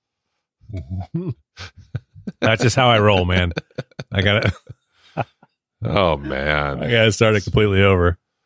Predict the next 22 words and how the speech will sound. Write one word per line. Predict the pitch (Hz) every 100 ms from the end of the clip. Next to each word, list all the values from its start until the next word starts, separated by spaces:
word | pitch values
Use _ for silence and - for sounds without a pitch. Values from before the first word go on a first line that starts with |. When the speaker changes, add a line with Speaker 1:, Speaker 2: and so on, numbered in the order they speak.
| _ _ _ _
Speaker 2:
Start | - - - -
from | -
the | -
Speaker 1:
Oh, | 95 98
Speaker 2:
beginning. | 113 60 -
Speaker 1:
man. | - _ _
Speaker 2:
This, | - - 90
this | 80 78
Speaker 1:
Oh, |
shit. | 73 -
Speaker 2:
episode's | 127 123 -
trash. | - 67 65 69 - - _ -
<laughs> | - - - - - - 135 _ _ _ _ _ _ _ _ _ _ _ _ -
Speaker 1:
Back | 120 127 110
to | 117
the | 110
beginning. | 107 98 95 90 87 _ _ _ _ _ _ 117
Speaker 2:
Yep. | 82 87 92 95 - - - _ _ _ 101
Oh, | 101
Speaker 1:
Too | 104 107
Speaker 2:
from |
Speaker 1:
funny. | 95 92 90